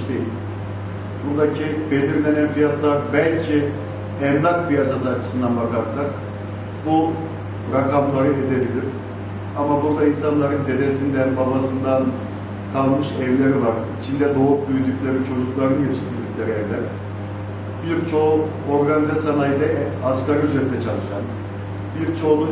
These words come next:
emekli maaşından başka geliri olmayan vatandaşlarımız. Bu rakamlarla, bu taksitlerle bunları almaları ve bu evlerine kavuşmaları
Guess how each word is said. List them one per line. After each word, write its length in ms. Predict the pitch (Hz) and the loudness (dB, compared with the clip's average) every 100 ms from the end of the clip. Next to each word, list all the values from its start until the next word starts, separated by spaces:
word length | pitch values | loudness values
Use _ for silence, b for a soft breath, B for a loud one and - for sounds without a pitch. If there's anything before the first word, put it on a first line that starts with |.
| 156 | 0
emekli 440 | 143 156 156 151 | 2 2 2 0
maaşından 600 | 147 147 143 147 151 151 | 2 2 2 0 2 2
başka 460 | 147 139 139 151 151 147 151 147 | 2 0 0 2 2 0 -4 2
geliri 300 | 143 147 151 | 4 4 4
olmayan 580 | 151 151 151 135 123 120 - - - - - | 4 4 2 4 4 2 -2 -6 -8 -8 -4
vatandaşlarımız. 960 | 131 123 117 113 104 104 101 - - - - - - - - - - | -2 -2 -2 -2 -4 -4 -4 -4 -6 -8 -10 -8 -8 -8 -8 -8 -2
Bu 260 | 165 175 175 - 139 | 2 4 4 2 0
rakamlarla, 800 | 143 143 147 151 156 139 127 131 | 2 2 4 4 4 2 0 0
bu 100 | 147 - - - | -2 -2 -6 -2
taksitlerle 960 | 131 131 147 147 156 160 - 180 - - - - - - - - | -2 0 -4 -4 2 2 2 2 0 -2 -6 -6 -10 -10 -10 -4
bunları 520 | 143 156 151 156 180 180 - - - - - - - - - | -2 2 4 4 2 0 -2 -6 -8 -10 -10 -8 -8 -8 -2
almaları 540 | 135 151 151 151 151 151 | 2 2 4 2 2 2
ve 180 | 175 156 156 | 0 0 0
bu 220 | 156 156 | -2 2
evlerine 540 | 143 143 156 156 175 151 | 4 4 4 2 2 2
kavuşmaları 720 | 147 143 - 147 143 143 | 2 2 0 0 2 2